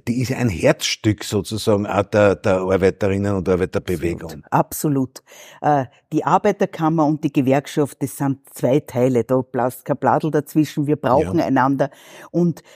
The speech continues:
Speaker 2: natürlich gibt's die Angriffe, weil eine starke Arbeiterkammer heißt starke Arbeitnehmerinnenvertretung
Speaker 1: Ja.
Speaker 2: und dass das viele Kräfte nicht wollen, das ist schon klar. Und dass man größtes Interesse dran hat, sie zu schwächen,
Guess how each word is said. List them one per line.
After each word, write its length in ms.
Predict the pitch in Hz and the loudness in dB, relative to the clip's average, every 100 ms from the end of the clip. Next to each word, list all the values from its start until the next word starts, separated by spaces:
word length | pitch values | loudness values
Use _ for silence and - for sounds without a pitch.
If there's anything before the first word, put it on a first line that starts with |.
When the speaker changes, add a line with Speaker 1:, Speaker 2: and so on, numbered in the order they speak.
| - | -6
Speaker 2:
natürlich 500 | 190 190 254 233 - | -4 0 2 2 0
gibt's 260 | 214 - - | -4 -4 -6
die 120 | 202 | -2
Angriffe, 600 | 156 190 185 185 - 175 | 0 0 2 0 2 2
weil 80 | 165 | 2
eine 140 | 165 | 2
starke 460 | 160 156 147 - - | -2 -2 -4 -4 -4
Arbeiterkammer 800 | 143 180 170 185 - 170 175 175 - - - | 0 0 0 -2 0 0 2 0 -2 -18 -4
heißt 320 | 143 165 - | -2 -2 -4
starke 440 | - 107 131 - 120 | -4 0 0 2 2
Arbeitnehmerinnenvertretung 1400 | 151 175 226 262 214 175 175 170 190 - 180 196 226 | 4 2 4 4 6 4 2 0 -2 2 2 2 0
Speaker 1:
Ja. 60 | 202 | -2
Speaker 2:
und 140 | 196 | -2
dass 160 | 196 185 | -2 -2
das 180 | 196 - | -4 -4
viele 260 | 208 190 | -2 -2
Kräfte 380 | 180 180 185 - | 2 2 2 0
nicht 240 | 190 - 165 | -2 0 2
wollen, 280 | 175 190 | 4 4
das 180 | 190 - | 2 0
ist 100 | 185 | -4
schon 240 | - 180 156 | -4 -4 0
klar. 300 | 202 202 160 - - | 2 2 0 -8 -10
Und 180 | 185 185 | -6 -4
dass 120 | 175 | -4
man 120 | 180 | -4
größtes 400 | 170 190 - 185 | -2 -4 -2 -4
Interesse 520 | 180 175 160 180 - | -4 -2 0 0 -2
dran 260 | 185 170 170 | -2 0 2
hat, 160 | 170 - | 0 -2
sie 140 | 175 | -6
zu 140 | - | -6
schwächen, 460 | 165 147 156 - | -2 2 2 2